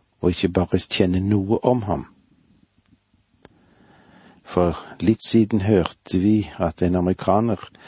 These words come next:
forsøker å evangelisere i Europa ved å starte en ny menighet som han kaller en kristen menighet, uten å bruke hverken navnet Gud eller Kristus.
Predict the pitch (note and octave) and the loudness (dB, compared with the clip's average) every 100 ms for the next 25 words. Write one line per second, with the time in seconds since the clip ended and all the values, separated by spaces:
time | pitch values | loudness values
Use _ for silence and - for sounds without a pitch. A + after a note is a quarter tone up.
0 | - - G#2 - G2+ G2+ - G2 F2+ E2+ | -20 -12 -6 0 2 2 -2 2 2 4
1 | E2+ E2+ E2+ - - G2 A#2+ G#2+ E2+ E2+ | 0 0 0 2 2 2 2 0 0 0
2 | E2+ A2 C3 - - D#2 E2+ F2 - G2+ | -2 -4 -12 -8 -4 0 2 2 0 0
3 | E2 - F#2+ F2+ F#2 G2+ G2 E2+ F#2+ A2 | 0 0 0 2 2 2 2 2 2 2
4 | - E2+ E2 F2+ - D#2+ D#2 E2+ E2 - | 2 0 -2 -2 -2 -2 -2 -2 -4 -2
5 | G2 F2+ - G2+ G2+ F#2+ E2 G#2+ G2+ D#2+ | 0 0 0 0 2 2 2 2 2 2
6 | E2 D#2 - F2 - E2+ - C#2+ D2 - | 0 -2 0 -2 0 -2 -2 0 0 0
7 | - E2+ D#2+ D2+ D2 E2 - G2+ C#3 - | 0 2 2 0 0 -2 -4 -6 -6 -6
8 | B2+ A#2+ - - - - - - - | -4 -6 -8 -10 -10 -10 -10 -10 -12